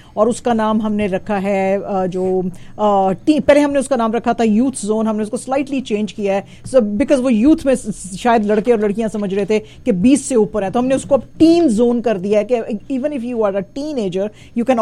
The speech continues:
always participate in that and you can send us your vlogs or articles or whatever। और अगर आप आज का हमारा वो section देखें तो उसमें आपको काफ़ी सारे youngsters की चीज़ें जो है वहाँ पे नजर आएंगी।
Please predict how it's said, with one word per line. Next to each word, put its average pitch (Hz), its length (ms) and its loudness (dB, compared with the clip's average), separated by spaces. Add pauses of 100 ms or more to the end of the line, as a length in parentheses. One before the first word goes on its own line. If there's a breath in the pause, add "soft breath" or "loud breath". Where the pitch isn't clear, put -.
always 240 320 2
participate 202 420 2
in 190 180 -2
that 185 260 0
and 196 140 -2
you 208 140 -2
can 202 100 -2 (100)
send 202 220 -4
us 185 120 -12
your 196 300 -6
vlogs 185 500 -4
or 180 120 -6
articles 180 400 -6
or 175 80 -6
whatever। 185 360 -4 (240 loud breath)
और 226 100 4
अगर 247 160 8
आप - 340 2
आज 247 200 8
का 302 120 2
हमारा 220 240 2
वो 202 120 -2
section 208 380 -6
देखें 185 240 -6
तो 185 60 -6
उसमें 190 200 -8
आपको 180 220 -6
काफ़ी 226 300 -6
सारे 214 320 -4
youngsters 175 360 -10
की 175 120 -10
चीज़ें 180 340 -8
जो 180 100 -6
है 180 60 -6
वहाँ 170 260 -10
पे 180 80 -10
नजर 165 240 -10
आएंगी। 160 320 -10